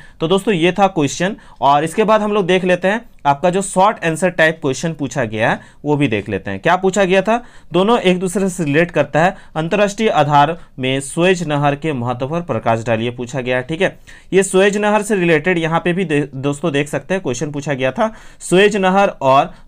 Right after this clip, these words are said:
पनामा नहर। मैंने already कहा कि इससे सवाल पूछे जाते हैं और पूछे ही जाएंगे आपके एग्जाम में। तो दोस्तों, कुछ नहीं, सुएज नहर का जो महत्व है, जो मैं पॉइंट्स बता रहा हूँ, उसको पॉइंट पे लिख दीजिएगा, और पनामा के भी बारे में अगर पूछा जाए, तो उसके बारे में लिख दीजिएगा,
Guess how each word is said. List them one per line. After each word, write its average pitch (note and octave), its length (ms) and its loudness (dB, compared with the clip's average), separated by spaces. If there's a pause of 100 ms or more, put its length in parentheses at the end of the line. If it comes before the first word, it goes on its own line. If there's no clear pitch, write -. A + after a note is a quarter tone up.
पनामा C#3 360 4
नहर। A2+ 260 -2
मैंने D3+ 360 0
already E3 340 2
कहा F3 260 2
कि F3 180 -2
इससे D3 240 -8
सवाल C#3 460 0
पूछे E3+ 240 -2
जाते A#2 260 0
हैं F3 60 -2
और A#2 260 -4
पूछे B2 300 -6
ही D3+ 120 -4
जाएंगे G#2+ 340 -2
आपके G2+ 220 -4
एग्जाम G2 280 -4
में। F#2+ 140 -6 (400)
तो F#3 80 4
दोस्तों, G3 280 2
कुछ G3 220 -2
नहीं, F#3+ 160 -2 (320)
सुएज F#3 340 2
नहर F3+ 240 2
का F#3 120 2
जो F3 140 2
महत्व D#3+ 340 -2
है, F#3 160 4
जो D3+ 140 -2
मैं D3 180 -2
पॉइंट्स D3+ 260 0
बता D3 200 -2
रहा D3+ 80 0
हूँ, E3 80 -4
उसको D3 180 -6
पॉइंट B2 340 -4
पे C#3+ 60 -2
लिख D3 140 -4
दीजिएगा, D#3+ 480 -2 (300)
और B2+ 380 4
पनामा C#3+ 420 2
के G3 120 -2
भी F#3+ 180 2
बारे C#3+ 400 0
में D3+ 120 -2
अगर D3 100 -4
पूछा C#3+ 260 -4
जाए, D3 240 0 (220)
तो D3+ 60 -6
उसके C#3+ 180 0
बारे A#2 200 2
में A2 100 -2
लिख G2+ 100 -4
दीजिएगा, F#2+ 360 -4